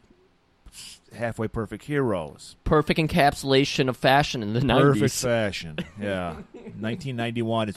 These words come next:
Speaker 1: well represented.
Speaker 2: Oh, boy.
Speaker 1: I
Speaker 2: Is
Speaker 1: was
Speaker 2: it
Speaker 1: shocked the
Speaker 2: ever.
Speaker 1: lack of mullets. There were some mullets, but I was expecting more. The
Speaker 2: No.
Speaker 1: hero did not have a mullet.
Speaker 2: Yeah, hero did not have a mullet. He had tight Cody Rhodes hair,
Speaker 1: He
Speaker 2: slicked
Speaker 1: did.
Speaker 2: it back. Didn't bleach it blonde, but he had a blonde hair,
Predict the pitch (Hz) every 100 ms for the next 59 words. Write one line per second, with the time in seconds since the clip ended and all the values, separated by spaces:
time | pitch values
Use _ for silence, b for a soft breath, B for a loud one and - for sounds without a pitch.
0 | 101 104 107 104 98 98 90 95 90 -
1 | 73 - B - 427 440 - 494 539 480
2 | 415 170 127 120 151 392 247 247 262 123
3 | 175 156 196 233 208 139 110 156 277 285
4 | 226 175 160 104 78 - - 127 190 160
5 | 143 123 110 110 101 69 57 - _ _
6 | _ _ _ - 127 196 247 233 170 175
7 | 165 156 160 190 - _ _ b b b
8 | b - 262 170 190 202 196 165 170 196
9 | 247 196 165 165 127 - 160 139 - 180
10 | 190 147 123 - 110 110 117 92 113 196
11 | - 135 123 117 117 - - b b 156
12 | 233 226 208 220 175 - 135 123 127 120
13 | 156 175 196 208 180 143 107 113 95 92